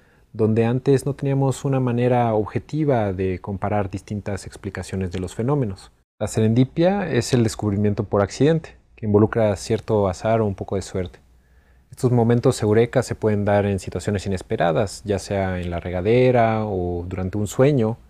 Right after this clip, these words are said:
o también puede darse que un error no intencional nos da una respuesta que habíamos estado buscando por mucho tiempo. Puede haber serendipia tanto en la observación como en la descripción. Eh, puede ser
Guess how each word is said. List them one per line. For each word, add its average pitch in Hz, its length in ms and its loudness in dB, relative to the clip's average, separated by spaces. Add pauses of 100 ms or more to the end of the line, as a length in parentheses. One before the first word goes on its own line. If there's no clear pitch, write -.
(380)
o 104 100 -10
también 127 600 2 (180)
puede 123 240 4
darse 117 380 2
que 101 340 0
un 120 300 -2
error 117 340 4
no 113 380 0
intencional 107 920 -2
nos 98 400 -2
da 107 100 0
una 107 160 0
respuesta 101 540 -4
que 92 140 -8
habíamos 95 320 -4
estado 92 340 -6
buscando 90 320 -10
por 90 160 -10
mucho 90 220 -8
tiempo. 90 300 -10 (420)
Puede 160 160 6
haber 165 140 4
serendipia 139 640 2
tanto 110 260 -2
en 104 80 2
la 98 100 2
observación 98 580 -2
como 123 180 -2
en 98 40 0
la 92 80 2
descripción. 143 560 -2 (760)
Eh, 101 320 -2
puede 120 200 4
ser 117 280 4